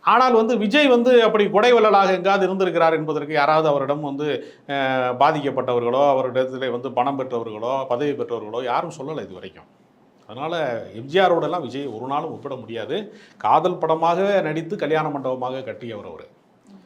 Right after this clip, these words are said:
அவருடைய, அவருடைய அரசு, அதாவது ஏறத்தாழ முப்பது வருடங்களாக அவர் சினிமாவுல வந்து படிப்படியாக வளர்ச்சி அடைந்து வந்திருக்கிறார்.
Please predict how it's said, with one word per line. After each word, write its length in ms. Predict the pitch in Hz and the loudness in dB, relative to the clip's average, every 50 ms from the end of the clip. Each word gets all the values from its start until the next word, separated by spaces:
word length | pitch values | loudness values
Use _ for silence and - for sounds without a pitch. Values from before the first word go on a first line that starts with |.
| _ _ _ - | _ _ _ -14
அவருடைய, 340 | 95 107 120 120 113 113 110 107 104 101 98 98 98 95 - _ _ _ _ - | -12 -10 -10 -8 -8 -8 -8 -8 -8 -8 -8 -10 -12 -14 -16 _ _ _ _ -12
அவருடைய 340 | - 127 139 143 131 120 | -10 -8 -4 0 2 4
அரசு, 240 | 127 165 214 220 202 | 4 6 6 4 4
அதாவது 500 | 151 143 160 208 220 233 240 254 247 196 | 2 4 6 6 8 8 6 4 4 4
ஏறத்தாழ 440 | 175 202 214 220 214 220 220 254 247 | 4 4 4 4 4 4 4 6 4
முப்பது 500 | 220 196 190 185 - - 285 285 277 262 | 4 2 -2 -4 -2 2 4 4 6 6
வருடங்களாக 540 | 226 233 240 277 262 254 240 233 220 214 247 | 6 6 6 6 6 6 6 6 6 6 6
அவர் 160 | 247 214 190 - 208 | 6 6 4 0 -2
சினிமாவுல 360 | 220 233 226 226 214 196 185 | -2 2 4 4 6 6 4
வந்து 220 | 170 175 185 220 - | 2 0 0 -2 0
படிப்படியாக 540 | 185 190 208 190 190 202 202 196 190 196 | 0 -2 -2 -2 -2 0 2 2 2 2
வளர்ச்சி 320 | 208 208 214 226 196 202 214 | 2 2 2 2 2 0 0
அடைந்து 200 | 190 185 185 185 | 0 0 -2 -6
வந்திருக்கிறார். 480 | 180 170 185 175 170 - 104 87 82 | -8 -10 -10 -10 -8 -8 -10 -12 -12